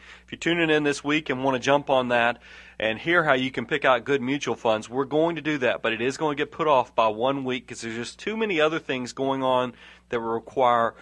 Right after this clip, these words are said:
immediate attention. And that's what we're gonna be talking about today, the state of banking. Um, a lot of you guys have probably seen a lot of the stuff going on on the nightly news with some of these bank runs that kind of remind you of the Great Depression.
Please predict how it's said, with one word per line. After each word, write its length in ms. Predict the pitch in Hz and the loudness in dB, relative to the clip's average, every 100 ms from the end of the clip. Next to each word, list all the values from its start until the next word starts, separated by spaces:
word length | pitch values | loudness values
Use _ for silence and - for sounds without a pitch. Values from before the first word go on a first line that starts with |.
| - - | -20 -6
immediate 800 | 110 107 113 127 131 131 127 _ | -6 -4 -4 -4 -2 -2 -2 _
attention. 580 | - 110 120 113 - 98 | -10 -6 -4 -6 -8 -10
And 100 | 101 | 0
that's 200 | 110 - | 0 0
what 100 | 160 | -2
we're 100 | 139 | -2
gonna 120 | 135 | -2
be 80 | 127 | -6
talking 340 | 117 120 117 | 0 0 0
about 220 | 113 107 - | -2 -2 -2
today, 340 | 107 110 101 | -2 -2 -2
the 140 | 95 | -6
state 320 | 104 - 120 117 | -10 -2 -2 -2
of 120 | 101 | -4
banking. 540 | 117 123 - 117 110 - - - - | -4 -4 -8 -10 -10 -16 -20 -20 -6
Um, 220 | 107 107 | -2 -2
a 40 | 104 | 0
lot 200 | 104 120 | 2 2
of 80 | 113 | 2
you 80 | |
guys 240 | 117 117 110 | 0 0 0
have 120 | 113 | -6
probably 400 | - 156 156 139 | 0 2 2 0
seen 400 | - - 156 151 | -6 -6 -4 -4
a 60 | 123 | -2
lot 200 | 123 127 | 0 0
of 60 | |
the 80 | 117 | -4
stuff 300 | - 127 120 | -4 -4 -2
going 240 | 123 123 | -4 -2
on 160 | 123 120 | -2 -2
on 120 | 113 | -4
the 60 | 107 | -2
nightly 360 | 107 120 113 | -2 -2 -4
news 420 | 110 117 120 113 - _ - _ | -6 -6 -6 -8 -14 _ -20 _
with 160 | 113 104 | -10 -4
some 200 | 131 120 | -2 -2
of 40 | |
these 180 | 113 101 | -6 -6
bank 380 | - 123 135 131 | -4 -4 -4 -4
runs 380 | 127 123 123 | -2 0 -2
that 100 | 113 | -10
kind 160 | 110 131 | -6 -4
of 80 | 117 | -4
remind 380 | 113 117 117 117 | -4 -2 -4 -4
you 80 | |
of 60 | 110 | -8
the 80 | 107 | -6
Great 260 | 113 117 | -2 -2
Depression. 580 | 113 - 120 113 - 113 | -4 0 2 2 -4 -10